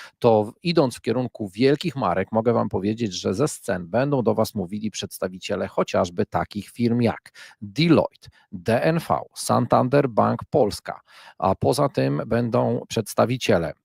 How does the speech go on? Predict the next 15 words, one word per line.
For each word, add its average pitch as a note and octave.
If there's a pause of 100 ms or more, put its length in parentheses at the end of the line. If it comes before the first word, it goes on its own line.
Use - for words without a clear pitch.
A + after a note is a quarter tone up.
mm, A2+
Polish D3
Aviation C3+
Group, A2+
e, G2+
oprócz -
tego C3
Morski B2+ (100)
Port A2+
Gdynia, G#2+ (320)
P B2+
G B2+
E -
Energetyka C3+
Kolejowa, F#2+